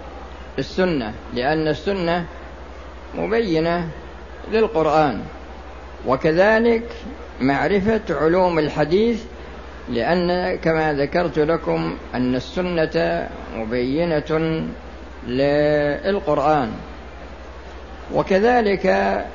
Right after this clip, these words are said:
آه، التاريخ الذي يتعلق بقصص القرآن. هذه علوم يحتاج إليها الشخص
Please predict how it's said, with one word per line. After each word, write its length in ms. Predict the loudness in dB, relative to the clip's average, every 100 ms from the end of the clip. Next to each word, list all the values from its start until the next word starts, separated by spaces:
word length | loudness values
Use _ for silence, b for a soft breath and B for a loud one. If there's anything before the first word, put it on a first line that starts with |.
| -14 -16 -16 -14 -8
آه، 400 | -2 0 2 2
التاريخ 680 | 0 2 4 4 6 6 4 -2 -10 -12 -14 -14 -16 -6 0
الذي 540 | 4 4 4 2 4
يتعلق 880 | 2 2 2 2 2 2 2 0 -4 -6 -12 -14 -14 -14 -14 -8 -2
بقصص 580 | -2 0 -2 -2 -2 -2
القرآن. 640 | -2 -2 0 2 2 -2 -6 -12 -14 -16 -16 -16 -16 -14 -2
هذه 600 | 2 4 6 6 8 6
علوم 680 | 6 6 6 6 6 4 0 -8 -14 -14 -16 -16 -14 -8
يحتاج 560 | -8 -2 4 4 4 2
إليها 760 | 2 4 4 6 6 6 4
الشخص 560 | 0 2 2 2 -2